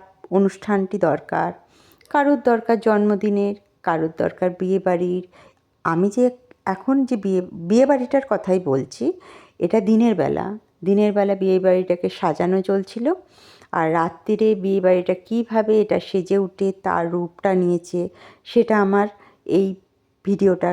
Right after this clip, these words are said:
সম্পূর্ণ দেখতে থাকুন। দেখলেই আপনারা দেখতে পাবেন রাতে এই জায়গাটি কত সুন্দর লাইটিং এবং সব কিছু দিয়ে সেজে উঠেছে। আর এই যে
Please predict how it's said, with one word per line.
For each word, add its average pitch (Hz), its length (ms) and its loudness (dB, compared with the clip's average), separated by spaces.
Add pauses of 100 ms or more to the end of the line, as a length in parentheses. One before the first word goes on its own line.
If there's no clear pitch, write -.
(160)
সম্পূর্ণ 208 480 0
দেখতে 185 340 -2
থাকুন। 208 400 -2 (500)
দেখলেই 220 460 2 (180)
আপনারা 175 380 0
দেখতে 185 320 -4
পাবেন 202 360 0 (280)
রাতে 170 300 -2 (100)
এই 220 80 0
জায়গাটি 160 580 -2 (500)
কত 196 200 -2 (160)
সুন্দর 233 320 0 (140)
লাইটিং 165 480 0 (400)
এবং 180 220 2 (140)
সব 214 160 -2 (120)
কিছু 220 220 -8 (140)
দিয়ে 190 240 0
সেজে - 380 -4
উঠেছে। - 440 -8 (1400)
আর 160 100 -4 (180)
এই 240 200 4 (120)
যে 277 160 2